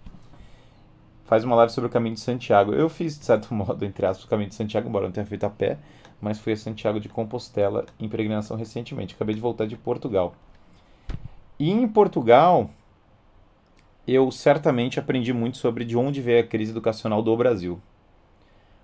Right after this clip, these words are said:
Qual foi, é, onde estão as origens. E aqui vem, vem uma, uma abordagem. "Ah, perfeito, Guilherme. Então, é, não é Paulo Freire o começo dos problemas do Brasil.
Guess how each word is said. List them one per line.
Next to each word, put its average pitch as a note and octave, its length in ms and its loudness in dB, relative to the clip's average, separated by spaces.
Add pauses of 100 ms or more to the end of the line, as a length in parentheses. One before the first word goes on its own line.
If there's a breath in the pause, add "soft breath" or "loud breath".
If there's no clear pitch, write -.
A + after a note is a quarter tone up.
(140 soft breath)
Qual C3 240 8
foi, B2 540 2 (240)
é, G2 540 4 (120)
onde C3+ 220 -2
estão A#2+ 220 0
as A#2 120 -4
origens. F#2+ 640 -4 (1160 soft breath)
E C4+ 40 4
aqui C4 200 0
vem, A3+ 300 2 (100)
vem A#2 260 -2
uma, A2 560 0 (240)
uma G#2+ 140 2
abordagem. G2+ 560 2
"Ah, A#2 100 2
perfeito, G#2 460 -6
Guilherme. F#2 300 -4
Então, G#2+ 440 -2 (880 soft breath)
é, F#2+ 540 -2
não A2+ 280 -2
é A2 40 4
Paulo G#2+ 240 0
Freire C#3 380 0
o A#2 40 -6
começo G2+ 440 -4
dos G2+ 160 -10
problemas G2 340 -4
do F#2+ 80 -6
Brasil. G#2 520 0